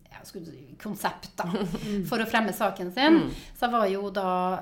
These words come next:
Speaker 1: eh, for to dager siden i Sandnessjøen, og da kom jo Erna Solberg på, på besøk der. Ehm, og da sto det altså, aksjonen var,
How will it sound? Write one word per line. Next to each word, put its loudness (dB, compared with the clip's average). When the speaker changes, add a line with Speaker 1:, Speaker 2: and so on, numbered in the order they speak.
Speaker 1:
eh, -12
for -14
to -12
dager -6
siden -8
i -8
Sandnessjøen, -2
og -10
da -2
kom -6
jo -4
Erna -2
Solberg -8
på, -6
på -6
besøk -10
der. -16
Ehm, -6
og -4
da 0
sto -10
det -6
altså, -6
aksjonen -6
var, -2